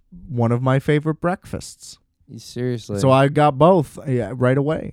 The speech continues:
Speaker 1: I was like, "Can I just get both?" She was like, "Yeah, I don't care. We're giving these away all weekend."
Speaker 2: <laughs> Amazing.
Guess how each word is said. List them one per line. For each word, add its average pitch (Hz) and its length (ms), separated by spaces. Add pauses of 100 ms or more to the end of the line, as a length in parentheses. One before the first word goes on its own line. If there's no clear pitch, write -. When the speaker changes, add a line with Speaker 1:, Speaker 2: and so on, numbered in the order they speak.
Speaker 1:
I - 80
was 120 120
like, 110 120
"Can 117 100
I 120 60
just 123 140
get 123 160
both?" 147 320
She - 140
was 110 160
like, 107 180
"Yeah, 92 160
I - 40
don't 110 140
care. - 240
We're 113 100
giving 117 260
these 113 160
away 117 180
all 120 160
weekend." 131 360 (540)
Speaker 2:
<laughs> 120 680 (300)
Amazing. 98 760